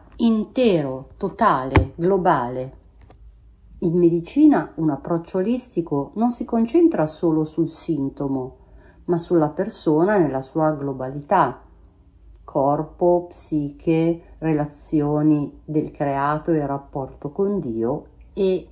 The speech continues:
l'anima. Per Sant'Hildegard l'essere umano è un piccolo universo, il microcosmo, in relazione a un equilibrio costa-, e in equilibrio costante con il macrocosmo,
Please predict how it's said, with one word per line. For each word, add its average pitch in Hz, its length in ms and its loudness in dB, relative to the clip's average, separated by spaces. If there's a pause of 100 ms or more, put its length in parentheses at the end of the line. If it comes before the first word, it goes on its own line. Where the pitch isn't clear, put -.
(160)
l'anima. 143 880 -4 (1120)
Per 185 200 2
Sant'Hildegard 202 840 2
l'essere 165 460 2
umano 175 360 4
è 160 40 4
un 165 200 2
piccolo 262 460 0
universo, 143 920 0 (800)
il 311 200 8
microcosmo, 120 1000 -2 (720)
in 196 180 6
relazione 196 720 4
a 160 60 6
un 160 160 4
equilibrio 165 720 2
costa-, - 720 -4
e 220 240 6
in 170 140 6
equilibrio 160 600 2
costante 156 720 0
con 147 240 -2
il 139 160 -2
macrocosmo, 151 1300 0